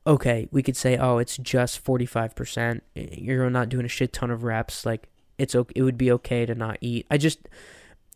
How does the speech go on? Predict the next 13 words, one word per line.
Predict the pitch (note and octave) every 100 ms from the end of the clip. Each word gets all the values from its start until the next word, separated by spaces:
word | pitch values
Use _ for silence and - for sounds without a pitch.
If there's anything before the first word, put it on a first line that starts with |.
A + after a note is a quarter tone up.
| -
if | C3
you're | D3
gonna | F#3 D3
do | C#3+ C#3
this, | B2+ -
like, | B2 -
the | B2+
focus | - F3+ - E3
is | C3+
obviously | C3 C3 C3 C3
to | A#2+
build | - B2+ B2 A#2
strength | - - A#2 A2 A2+ -